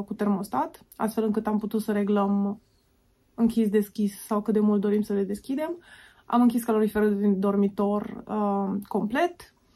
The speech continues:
și am decis să continuăm să monitorizăm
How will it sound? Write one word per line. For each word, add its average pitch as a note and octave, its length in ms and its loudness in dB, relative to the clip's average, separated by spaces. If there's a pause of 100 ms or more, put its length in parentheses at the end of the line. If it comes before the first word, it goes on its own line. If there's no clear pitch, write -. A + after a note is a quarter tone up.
(1000)
și C#4 800 0
am A#3+ 340 6
decis A3+ 300 -2
să A3+ 80 -4
continuăm G#3+ 380 2
să G#3 160 0
monitorizăm G#3 1000 2